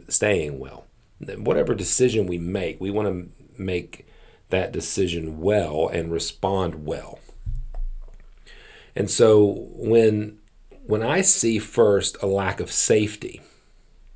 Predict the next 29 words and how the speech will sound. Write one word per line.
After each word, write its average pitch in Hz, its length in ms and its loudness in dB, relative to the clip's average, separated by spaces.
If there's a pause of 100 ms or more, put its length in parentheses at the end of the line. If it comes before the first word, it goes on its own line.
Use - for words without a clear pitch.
(840)
I 101 160 -2
would 101 160 4
ask 95 340 0
individuals 82 580 -4
to - 100 -4
consider 78 400 -4
separation. - 680 -8 (160)
Are 101 220 4
you 104 280 2
in 85 400 -4
danger? 78 580 -10 (800)
Um, 82 500 -6 (260)
second, 120 520 2
when 98 240 2
physical 143 420 2
problems, 110 920 2 (580)
uh, 95 220 0
are 92 160 0
manifesting 95 1040 0 (800)
because 101 400 2
of 85 80 -2
ex-, 82 460 -2
extreme 98 500 0
stress, - 560 -4
you're 92 120 -2
having 95 360 0
major 101 400 2
health - 400 -4
problems. - 640 -10